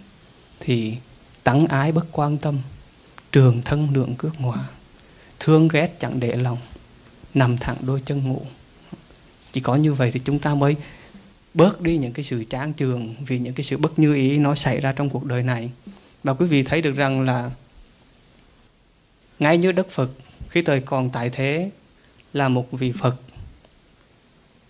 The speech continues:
là một con người kiệt xuất, toàn mỹ, toàn hảo, mà Phật có bị chỉ trích chê bai không ạ? À, có chứ, Phật cũng bị ngoại đạo, có thể gọi là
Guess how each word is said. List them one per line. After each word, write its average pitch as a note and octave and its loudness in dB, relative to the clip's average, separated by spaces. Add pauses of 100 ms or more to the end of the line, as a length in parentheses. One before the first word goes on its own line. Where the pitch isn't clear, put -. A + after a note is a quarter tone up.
(120)
là C3 4
một A#2+ 0
con D#3+ 6
người C3 6
kiệt B2+ 0
xuất, - -8 (680)
toàn C3 2
mỹ, B2 -2
toàn B2+ -4
hảo, C3 -8 (640)
mà C3+ 8
Phật B2+ 4
có E3 0
bị C3 0
chỉ - 0
trích E3 -2
chê D#3+ 2
bai D#3 4
không D3+ 0
ạ? C3+ -4 (1500)
À, C3 2
có D3+ 4
chứ, F#3+ -4
Phật C3 -2
cũng D3 -4
bị C3 2
ngoại B2+ 2
đạo, A#2+ -6 (1300)
có E3 2
thể C3+ 2
gọi B2 0
là B2 -2